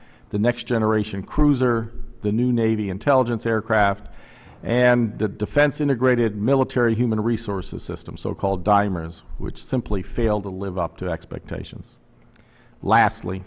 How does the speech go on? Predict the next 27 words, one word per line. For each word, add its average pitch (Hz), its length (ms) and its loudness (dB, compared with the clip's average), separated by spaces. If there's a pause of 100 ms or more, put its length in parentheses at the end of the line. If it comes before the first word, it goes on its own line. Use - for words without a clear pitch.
the 107 100 -6
Secretary's 123 540 0
guidance 127 560 2
to 117 140 -2
D 123 180 0
O 120 60 4
D 117 160 0
budgeteers 120 760 2
follows 120 400 2
several 143 380 2
years 120 320 2
of 107 100 -6
significant 120 480 -4
progress 113 460 2
in 107 140 -4
financial 113 440 -2
management, 107 540 -2
especially 123 420 -6
in 113 60 -6
the 107 140 -6
areas 101 480 -8 (340)
of 104 140 -10
financial 110 480 -8
information 110 600 -8
and 90 140 -12
audit 95 320 -4
readiness. 95 600 -8